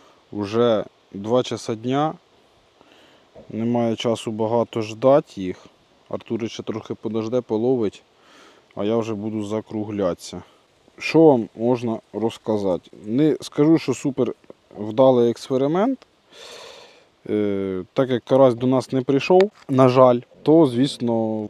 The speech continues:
пружина, зви-, звісно, виграла в нашому конкурсі.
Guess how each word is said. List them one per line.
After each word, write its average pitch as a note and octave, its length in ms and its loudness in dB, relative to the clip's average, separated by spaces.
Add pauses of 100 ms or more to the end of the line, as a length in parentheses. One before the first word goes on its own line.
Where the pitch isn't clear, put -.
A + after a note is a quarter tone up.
пружина, C3 520 4
зви-, A2+ 420 2
звісно, B2 400 -2
виграла B2 420 4
в G#2+ 60 -2
нашому A2 760 -4
конкурсі. F2 560 -6